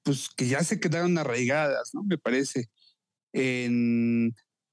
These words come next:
en las generaciones ochenteras, noventeras de los latinos,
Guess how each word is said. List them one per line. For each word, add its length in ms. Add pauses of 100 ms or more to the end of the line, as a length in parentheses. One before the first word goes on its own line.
(160)
en 460
las 140
generaciones 720
ochenteras, 680
noventeras 680 (500)
de 120
los 180
latinos, 760